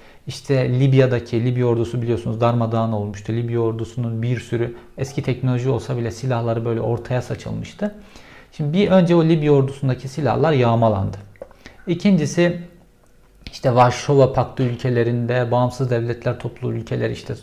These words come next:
Sovyet Sosyalist Cumhuriyetler Birliği'nin kalıntıları, bunların ordularından kalan silahlar vardı. Bu silahların alınıp getirilmesi meselesi vardı. Şimdi burada bir rol dağılımı yapıldı. Katar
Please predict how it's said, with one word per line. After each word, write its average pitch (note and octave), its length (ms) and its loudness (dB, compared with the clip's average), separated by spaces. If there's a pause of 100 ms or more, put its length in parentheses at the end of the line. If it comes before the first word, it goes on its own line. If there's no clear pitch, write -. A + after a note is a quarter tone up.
(520)
Sovyet B2 340 0
Sosyalist A#2+ 420 -4
Cumhuriyetler A#2 520 0
Birliği'nin A#2 340 0
kalıntıları, A#2+ 680 0 (380)
bunların D#3+ 320 4
ordularından C#3 680 4
kalan A#2+ 240 0
silahlar A2+ 520 -2
vardı. B2+ 400 -2
Bu F#3 80 2
silahların C3+ 560 2
alınıp A2+ 360 -2
getirilmesi G2+ 640 -4 (140)
meselesi G#2 500 -8
vardı. D3+ 440 -2 (360)
Şimdi F3 160 -2
burada D#3 240 6
bir D#3 80 2
rol C3+ 320 6
dağılımı G#2+ 360 0
yapıldı. A#2 520 -4 (320)
Katar D3 460 0